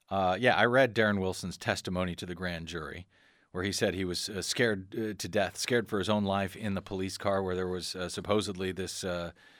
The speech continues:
uh, this, this scuffle with Michael Brown.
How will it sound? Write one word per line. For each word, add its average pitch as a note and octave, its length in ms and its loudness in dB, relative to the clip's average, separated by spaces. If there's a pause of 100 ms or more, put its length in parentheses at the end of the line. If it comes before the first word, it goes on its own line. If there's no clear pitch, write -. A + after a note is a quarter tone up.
(380)
uh, F#2+ 340 -6 (360)
this, G2 240 -12
this - 460 -10
scuffle A2+ 500 0 (160)
with G2 200 -4 (580)
Michael G2+ 240 0
Brown. F#2+ 420 0